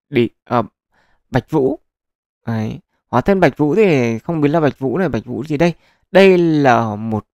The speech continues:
Bạch Vũ hồi máu các bạn nhé. Đây, đây là một Bạch Vũ hồi máu.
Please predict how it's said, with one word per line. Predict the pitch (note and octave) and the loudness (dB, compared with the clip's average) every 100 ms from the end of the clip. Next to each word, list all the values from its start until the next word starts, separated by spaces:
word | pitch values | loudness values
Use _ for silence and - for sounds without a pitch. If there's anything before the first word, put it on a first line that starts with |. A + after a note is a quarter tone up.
| _ | _
Bạch | B2+ A2+ - | -6 -4 -4
Vũ | B2 E3 | -4 0
hồi | F3+ A#2+ | 2 2
máu | A2 G2+ G2+ | 0 -8 -10
các | B2+ | -12
bạn | E3 - | -12 -12
nhé. | D#3+ - _ _ _ _ _ _ - | -14 -16 _ _ _ _ _ _ -10
Đây, | A2+ G#2+ G#2 D#3 _ _ _ _ - | -6 -6 -8 -16 _ _ _ _ -2
đây | D#3+ E3+ | 2 2
là | D3+ | 0
một | A#2+ A2 | -4 -6
Bạch | G#2+ A#2 - | -6 -8 -6
Vũ | B2 D#3+ - | -8 -6 -6
hồi | A#2 | -6
máu. | A2 G2+ G2 | -6 -6 -8